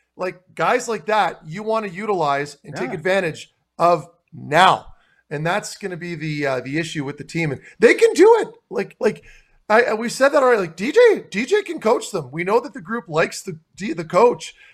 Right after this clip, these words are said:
Speaker 1: To me, and I'm gonna s-, keep saying this, and, uh, I, there are, there have been some defensive breakdowns that I don't necessarily agree with, coach phil-, uh, philosophical wise, as far as coaching goes. But I mean,
Speaker 2: Yep.
Speaker 1: to me, I've always said this. I think it's a personnel issue.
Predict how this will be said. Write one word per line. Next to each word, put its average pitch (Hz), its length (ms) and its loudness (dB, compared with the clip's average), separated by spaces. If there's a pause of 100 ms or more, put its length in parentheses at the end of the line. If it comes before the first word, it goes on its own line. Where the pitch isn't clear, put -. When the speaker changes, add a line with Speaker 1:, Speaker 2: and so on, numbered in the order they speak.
(240)
Speaker 1:
To 208 120 0
me, 220 360 -2
and 165 120 0
I'm 180 180 -2
gonna 226 140 -4
s-, - 160 -10
keep 214 220 -10
saying 185 360 -2
this, 123 200 -6
and, 147 140 -6
uh, 139 280 0
I, 160 220 -6
there 175 220 0
are, 185 220 2
there 160 140 -2
have 165 240 2
been 190 140 -4
some 160 280 -4
defensive 151 640 -6
breakdowns 135 640 -4
that 127 100 -4
I 123 100 0
don't 131 220 -6
necessarily 131 640 -4
agree 131 240 -6
with, 131 200 -4 (440)
coach - 480 2 (380)
phil-, 175 360 -2
uh, 131 220 2
philosophical 160 920 2
wise, 160 300 2
as 131 80 -10
far 131 180 -4
as 117 80 -6
coaching 156 400 -4
goes. 180 420 0 (400)
But 160 320 2 (360)
I 160 80 -2
mean, 180 140 -4
Speaker 2:
Yep. 123 120 -10
Speaker 1:
to 190 120 -6
me, 202 180 2
I've 170 140 2
always 190 240 2
said 190 180 -2
this. 156 160 -6 (120)
I 160 120 -2
think 208 200 -10
it's - 180 -12
a 165 60 -6
personnel 170 720 0
issue. - 380 -8